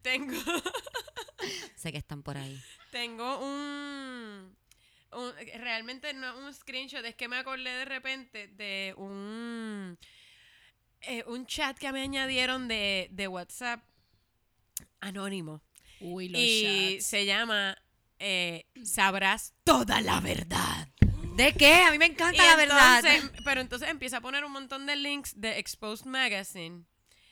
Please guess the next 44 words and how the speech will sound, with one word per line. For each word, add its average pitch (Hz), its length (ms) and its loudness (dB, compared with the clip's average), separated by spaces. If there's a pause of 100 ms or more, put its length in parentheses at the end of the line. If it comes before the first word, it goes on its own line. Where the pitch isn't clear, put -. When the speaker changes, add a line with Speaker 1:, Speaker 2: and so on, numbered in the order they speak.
(160)
Speaker 1:
Y 226 260 0
pues 220 120 -6
no 208 120 -6
me 196 60 -4
atrevo 208 200 -6
a 214 60 0
abrirlos 269 340 -4
porque 208 480 -8
yo 180 180 -12
soy 202 200 -12
una 208 120 -8
viejita 226 360 -6
y 220 40 -6
es 226 60 -12
como 247 120 -12
que, 277 100 -8
"No, 440 100 -4 (320)
virus, 415 160 -10
virus, 453 320 -8
virus, 440 320 -10
se 359 80 -14
van 330 100 -14
a 370 60 -14
meter 427 240 -12
en 403 80 -12
mi 427 80 -10
teléfono." - 560 -16 (380)
Pero 233 180 -6
entonces 220 360 -10
la 277 120 -4
persona 254 300 -8
empieza 233 260 -12
a - 20 -8
poner 269 240 -6
screenshots 254 760 -6
como 208 440 -8
súper 214 360 -8
dementes 208 760 -6
de 208 180 -6
gente 208 320 -2
nua, 254 600 -4
como 254 200 -10
que 240 260 -6
una 240 200 -8